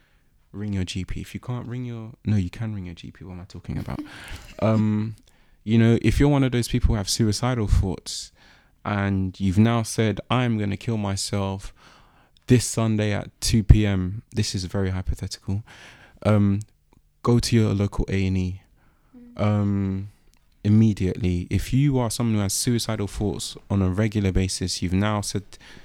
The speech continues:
Speaker 1: said to yourself, "I'm gonna overdose," and you've bought, like, fifty, you've bought, like, a hundred pack of paracetamol or antipsychotics like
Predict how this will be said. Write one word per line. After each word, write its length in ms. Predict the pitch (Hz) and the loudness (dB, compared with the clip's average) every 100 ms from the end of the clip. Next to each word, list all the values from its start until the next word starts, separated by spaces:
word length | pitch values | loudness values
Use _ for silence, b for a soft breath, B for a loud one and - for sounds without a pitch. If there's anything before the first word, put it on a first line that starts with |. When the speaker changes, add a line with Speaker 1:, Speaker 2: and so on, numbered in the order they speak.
| B | B
Speaker 1:
said 220 | - 110 | -6 -6
to 80 | - | -4
yourself, 340 | 98 - 95 98 | -6 -4 -6 -2
"I'm 140 | 107 | 0
gonna 160 | 104 95 | 2 2
overdose," 520 | - 101 92 90 90 - | 2 2 0 -2 -2 -2
and 220 | 92 92 | 0 0
you've 200 | 87 - | 0 0
bought, 220 | 101 95 | -2 -2
like, 280 | 87 - - | -6 -8 -12
fifty, 880 | - - 113 - - 104 98 95 104 B B B - | -16 -6 -4 -4 -2 0 2 0 -4 B B B -6
you've 220 | 90 - - | -6 -6 -2
bought, 220 | 107 92 | -2 0
like, 260 | 90 87 | -4 -6
a 60 | 90 | -4
hundred 340 | 92 104 98 | -2 0 -2
pack 300 | - 101 - | -6 -8 -8
of 460 | 98 92 98 - - _ _ _ - b b | -8 -8 -10 -16 -20 _ _ _ -14 b b
paracetamol 960 | - 101 95 - 107 - 92 90 87 87 | -4 -2 0 0 0 -2 0 0 -2 -4
or 220 | 98 90 87 | -4 -2 -2
antipsychotics 1000 | 98 95 95 - 95 98 - - - - | -2 -2 -4 -8 -10 -10 -10 -12 -12 -12
like 380 | 90 87 - | -10 -12 -16